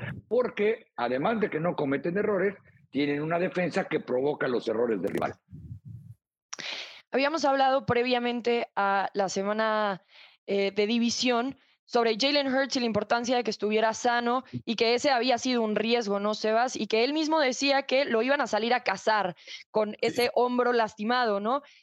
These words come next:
Speaker 2: Y bueno, después regresa y tiene el partido que tiene. ¿Cuáles son tus impresiones y debería de seguir siendo un tema sobre Jalen Hurts? ¿O es algo que ya ponemos bajo la mesa, sabiendo que por lo menos terminó con la victoria el jugador de los Eagles y dominó,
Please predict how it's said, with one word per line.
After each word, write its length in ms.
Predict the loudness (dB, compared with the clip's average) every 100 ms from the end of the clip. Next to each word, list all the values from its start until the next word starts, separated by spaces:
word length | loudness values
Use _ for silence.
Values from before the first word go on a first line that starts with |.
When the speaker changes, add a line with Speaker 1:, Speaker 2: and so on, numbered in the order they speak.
| -4
Speaker 2:
Y 60 |
bueno, 180 | 0 2
después 340 | 2 2 2 4
regresa 520 | 4 4 2 2 0
y 80 | 0
tiene 180 | 0
el 60 | 2
partido 380 | 0 0 0 0
que 120 | 0
tiene. 280 | 0 0 0
¿Cuáles 260 | 0 0
son 120 | -2 -2
tus 160 | -2
impresiones 580 | 0 0 0 0 0 0
y 60 | 0
debería 340 | 2 2 2
de 100 | 0
seguir 260 | -2 -2 0
siendo 240 | 0 0
un 100 | 0
tema 240 | 0 0
sobre 280 | 0 -2 -2
Jalen 280 | 0 0 0
Hurts? 280 | 0 -2 0
¿O 120 | 0
es 120 | 2 2
algo 220 | 2 2
que 100 | 2
ya 200 | 0 0
ponemos 380 | -2 0 0 0
bajo 240 | -2 0
la 140 | 0
mesa, 380 | 0 -2 0 0 -2 -16 -18 _ _ _
sabiendo 420 | -2 0 0 0
que 180 | 0 0
por 180 | 0 0
lo 80 | 0
menos 220 | 0 0
terminó 400 | 0 0 0 0
con 120 | 2
la 100 | 2
victoria 600 | 0 0 0 2 2 0 -4 _ _ -2
el 200 | -2 0
jugador 400 | 2 2 2 2
de 100 | 0
los 280 | -2 -4 -6
Eagles 560 | -2 2 2 0 -2 -8 _ _ _
y 140 | -2 2
dominó, 680 | 2 2 0 2 0 -2